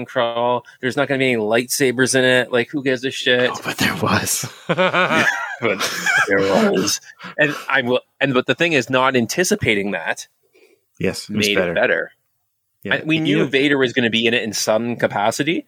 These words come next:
Speaker 3: Yeah.
Speaker 1: but, like,
Speaker 3: There was
Speaker 2: I don't even know
Speaker 1: Yeah.
Speaker 2: if I knew. I, I, there was, like,
Speaker 1: Yeah,
Speaker 2: there's,
Speaker 1: he
Speaker 2: like,
Speaker 1: was in the trailer.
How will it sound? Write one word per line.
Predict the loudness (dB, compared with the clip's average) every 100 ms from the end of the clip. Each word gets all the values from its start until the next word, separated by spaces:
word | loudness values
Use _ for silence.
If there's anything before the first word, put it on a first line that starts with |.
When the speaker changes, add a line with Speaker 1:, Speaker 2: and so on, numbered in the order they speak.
| _ _ -2
Speaker 3:
Yeah. | 0
Speaker 1:
but, | 4
like, | 2 2 -4 _ _ _ _ _ _ _ _ _ _ _
Speaker 3:
There | -2 -2
was | -2
Speaker 2:
I | 0
don't | 2
even | 2 2
know | 2
Speaker 1:
Yeah. |
Speaker 2:
if | 2
I | 2
knew. | 4 4 2 2
I, | 0 2 0
I, |
there | 0 0
was, | 0 2
like, | -2 0
Speaker 1:
Yeah, | 0
Speaker 2:
there's, | 2
Speaker 1:
he | 2
Speaker 2:
like, |
Speaker 1:
was | 2
in | 2
the | 2
trailer. | 4 4 2 0